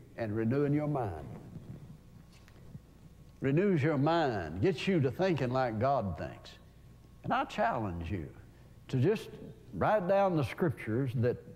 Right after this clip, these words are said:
uh, would produce the faith that you, whatever you're believing for. Confess it daily aloud. I mean, uh, get by yourself and just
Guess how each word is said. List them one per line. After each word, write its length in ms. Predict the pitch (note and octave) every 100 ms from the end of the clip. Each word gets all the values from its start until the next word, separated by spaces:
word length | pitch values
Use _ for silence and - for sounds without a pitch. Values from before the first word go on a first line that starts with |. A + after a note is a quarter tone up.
| - - - - - -
uh, 420 | - A2 G#2+ G#2 F#2 - - - -
would 240 | C#3+ C3+
produce 360 | D3 D3 F#3 -
the 100 | F3+
faith 340 | - C#3+ B2+ C3+
that 220 | A#2+ G#2 A#2+
you, 160 | A2
whatever 320 | A2+ C3+ C#3
you're 160 | C3+ C#3
believing 480 | A#2 D#3 C3 G2+ F2+
for. 320 | F2+ E2+ G#2+ - - - - - -
Confess 540 | - F#3 - A#3 -
it 200 | G#3+ -
daily 360 | E3 G3+ E3 B2+
aloud. 680 | A#2 C#3 F3 E3 B2 G#2
I 180 | A#2 D3
mean, 420 | D#3 D3 D3 D3
uh, 300 | C3 A#2 A2 A2
get 240 | C#3+ C#3+
by 200 | D3 D3+
yourself 500 | D3 A2+ D3 D3+ B2+
and 300 | C3 A#2+ A2+
just 200 | C#3 A#2